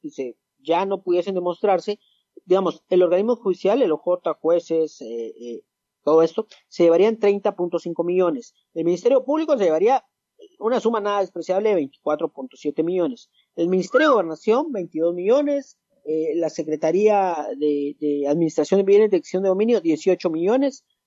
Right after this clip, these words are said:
P G N, dos punto cuatro millones. Y de ahí ya los métodos especiales de investigación del M P,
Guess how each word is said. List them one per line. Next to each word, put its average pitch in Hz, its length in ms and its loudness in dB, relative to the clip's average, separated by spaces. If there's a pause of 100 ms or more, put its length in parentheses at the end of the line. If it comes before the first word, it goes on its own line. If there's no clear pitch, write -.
(180)
P 214 140 -2
G 214 200 -2
N, 208 180 -2
dos 180 160 -2
punto 196 280 -6
cuatro 196 280 -2
millones. 269 520 0
Y 233 120 -4
de 240 100 2
ahí 214 240 -2 (320)
ya 190 200 2
los 170 180 -2
métodos 214 340 -4
especiales 196 420 -4
de 196 60 -6
investigación 185 480 -4
del 190 120 -2
M 196 120 -2
P, 233 260 0